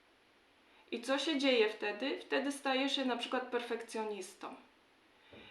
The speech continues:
E, narzucasz na siebie wymóg, że wszystko musi być idealnie zrobione.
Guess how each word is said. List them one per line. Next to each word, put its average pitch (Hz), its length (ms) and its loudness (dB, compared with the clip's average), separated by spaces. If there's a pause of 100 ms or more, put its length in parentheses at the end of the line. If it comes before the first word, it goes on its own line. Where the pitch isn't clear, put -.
(160)
E, 208 360 6 (140)
narzucasz 240 680 4
na 196 140 -2
siebie 190 760 0
wymóg, 226 680 6 (600)
że 233 160 4
wszystko 285 800 0
musi 240 320 -2
być 240 220 -4
idealnie 196 680 0
zrobione. 233 640 0